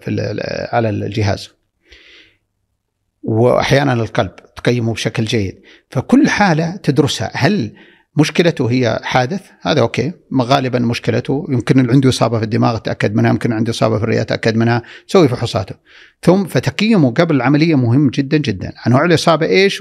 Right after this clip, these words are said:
وإيش الفحوصات اللي تعمل بناء على هالإصابة. ثم تروح أثناء العملية، أثناء العملية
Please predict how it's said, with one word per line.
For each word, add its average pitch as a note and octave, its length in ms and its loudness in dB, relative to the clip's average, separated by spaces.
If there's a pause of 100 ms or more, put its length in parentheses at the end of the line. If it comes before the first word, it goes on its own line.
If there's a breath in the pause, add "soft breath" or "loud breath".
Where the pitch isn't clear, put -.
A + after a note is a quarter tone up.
وإيش C#3 260 0
الفحوصات B2+ 640 0
اللي B2+ 160 -2
تعمل C#3+ 440 0
بناء C3+ 300 2
على A2+ 200 0
هالإصابة. G#2 460 -2 (600 loud breath)
ثم C4 260 4
تروح A3 300 2
أثناء G3+ 240 0
العملية، B2+ 440 2
أثناء E3+ 220 2
العملية F3 480 2